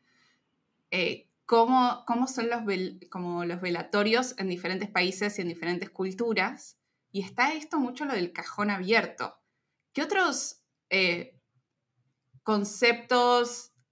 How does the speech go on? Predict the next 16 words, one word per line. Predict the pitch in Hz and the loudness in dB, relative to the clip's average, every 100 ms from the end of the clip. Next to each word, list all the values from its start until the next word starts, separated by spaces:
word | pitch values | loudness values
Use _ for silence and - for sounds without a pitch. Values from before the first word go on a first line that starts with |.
| - | -4
eh, | 190 185 175 - | 0 0 -2 -2
arcaicos | - 190 196 190 233 247 247 254 247 247 | 4 4 4 4 6 6 6 6 6 4
o | |
ya | 180 - 202 | 0 4 4
errados | - 196 196 202 214 226 262 - | 4 0 4 4 6 2 0 -4
encontraste | 196 190 190 185 185 190 196 - 208 208 - | -6 -4 -4 -4 -2 -2 -2 -2 -2 -2 -4
en | 175 | -4
todo | 185 | -4
esto | 190 190 190 | -4 -4 -2
de | 175 | 0
la, | 165 160 151 - - | 0 -2 -2 -6 -8
de | 185 | -6
la | 180 | -4
donación | 175 175 175 185 175 | -4 -4 -4 -4 -4
de | 165 | -4
órganos? | 143 101 - | -6 -10 -14